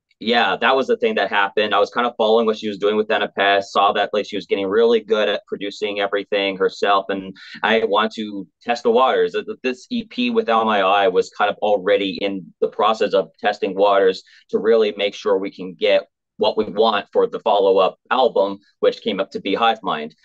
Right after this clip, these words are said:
And so we tested it with her, saw what we could do, and we're very pleased with the result.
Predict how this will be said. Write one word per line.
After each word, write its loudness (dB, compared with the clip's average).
And -4
so 2
we -4
tested -2
it 2
with -2
her, 2
saw 0
what 0
we -8
could -12
do, 0
and -2
we're -2
very 0
pleased -8
with -10
the -10
result. 2